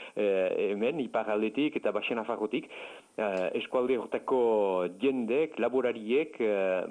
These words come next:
baita ere hautetsiek, eh, badituzte harreman batzu mugaz bestaldean den, eh, bai, eh, Baztan edo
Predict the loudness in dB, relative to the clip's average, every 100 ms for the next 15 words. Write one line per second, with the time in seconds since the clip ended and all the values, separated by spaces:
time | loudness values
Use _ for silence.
0 | -2 -2 -2 -4 -2 -2 -2 -6 0 -2
1 | 0 0 0 -2 -2 -2 -2 -8 -8 -4
2 | -2 -2 -2 -2 -2 -2 -4 -2 -2 -2
3 | -6 -8 -2 -2 0 -4 -4 -2 0 0
4 | 0 0 -2 -2 -2 -2 -2 -2 -2 -2
5 | -2 -6 -8 -8 -6 -4 -2 -2 0 0
6 | 0